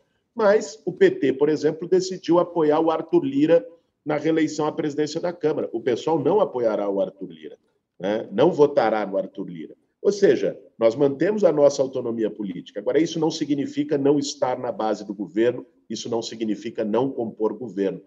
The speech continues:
Eu acredito que essa é a posição mais acertada e acredito e espero que ela prevaleça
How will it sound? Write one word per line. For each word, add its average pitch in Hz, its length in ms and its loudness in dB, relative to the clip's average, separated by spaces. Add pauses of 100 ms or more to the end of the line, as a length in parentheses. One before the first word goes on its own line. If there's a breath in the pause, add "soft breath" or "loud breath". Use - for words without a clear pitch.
(220)
Eu 98 80 -4
acredito 110 400 -8
que 131 80 -2
essa 135 240 2
é - 20 2
a 110 40 -2
posição 113 420 -6
mais 110 200 -4
acertada 120 800 -4 (320 soft breath)
e 120 60 0
acredito 127 560 -2
e 117 40 -6
espero 120 440 -2
que 123 80 -4
ela 120 120 0
prevaleça 110 920 0